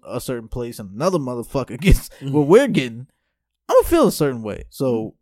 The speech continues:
Speaker 1: Uncle Buck, what was you about to say?
Speaker 2: No, I mean, um, I'm just gonna summarize real quick. I mean, going back to the original point, we just, and I say we,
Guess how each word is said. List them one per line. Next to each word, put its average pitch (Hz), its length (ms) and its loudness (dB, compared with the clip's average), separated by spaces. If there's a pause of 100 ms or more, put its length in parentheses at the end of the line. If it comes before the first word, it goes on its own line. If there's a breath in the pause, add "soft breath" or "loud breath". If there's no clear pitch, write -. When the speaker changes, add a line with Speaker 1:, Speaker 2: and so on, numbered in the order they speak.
(380)
Speaker 1:
Uncle 160 200 -8
Buck, 170 180 0
what 190 120 -2
was 175 100 -8
you 143 60 -8
about 107 180 -6
to 87 80 -14
say? 82 260 -12 (420 loud breath)
Speaker 2:
No, 196 100 4
I 147 160 4
mean, 120 400 2
um, 117 200 0
I'm 113 40 0
just 117 140 -2
gonna 131 120 0
summarize 110 460 2
real 104 140 0
quick. 107 360 0
I 120 60 -6
mean, 120 140 -2
going 117 200 0
back 117 160 2
to - 80 -4
the 110 60 2
original 101 340 -4
point, 156 420 -4 (1600)
we 135 200 2
just, 180 180 -2 (480)
and 113 100 -8
I 113 80 -4
say 104 160 -4
we, 80 320 -6